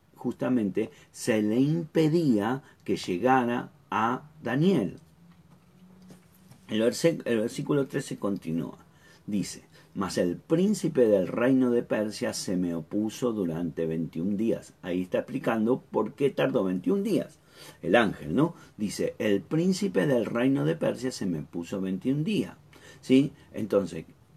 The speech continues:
se le opuso. ¿Qué, qué es que se le, que tuvo resistencia? Que se le puso pelea.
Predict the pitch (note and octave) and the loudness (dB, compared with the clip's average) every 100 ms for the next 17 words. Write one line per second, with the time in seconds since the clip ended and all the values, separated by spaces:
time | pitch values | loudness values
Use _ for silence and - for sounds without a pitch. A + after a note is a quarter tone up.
0 | - - A2 G#2+ G#2+ C3+ A2 A2+ - B2+ | -10 0 2 2 2 0 0 -4 -4 -6
1 | - - C#3+ A2 G2+ F2+ F2 E2+ G#2 F#2+ | -6 0 0 2 -4 -2 -2 -2 -4 -8
2 | E2+ F3+ F3 B2 F2 - - C4+ A#2+ - | -4 -2 0 -2 -6 -10 -4 -2 -2 -4
3 | D#2 - F#2+ F2 F2+ - F2+ F#2 D#2+ - | -6 0 0 0 -6 -4 -2 -2 -4 -4
4 | E3+ F3+ - F2+ A#2+ D#3 F#2+ | -4 -4 -2 0 2 2 0